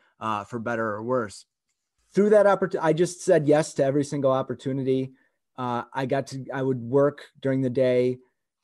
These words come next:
and then I would go cover either the Cubs or the White Sox at night, a lot of long hours. Um,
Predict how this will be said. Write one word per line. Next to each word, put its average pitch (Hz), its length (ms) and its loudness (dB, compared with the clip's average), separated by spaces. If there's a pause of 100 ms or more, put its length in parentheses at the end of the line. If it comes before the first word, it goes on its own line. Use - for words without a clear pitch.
(120)
and 131 320 -2
then 135 120 -2
I 135 60 -2
would 127 180 0
go 127 140 2
cover 123 320 0
either 120 300 -2
the 117 80 -10
Cubs 127 640 -6
or 120 120 -10
the 113 100 -6
White 120 260 -2
Sox 120 480 -10
at 113 180 -14
night, 123 440 -6
a 135 60 -14
lot 123 420 -4
of 117 180 -6
long 120 560 -6
hours. 113 680 -8 (100)
Um, 110 400 -12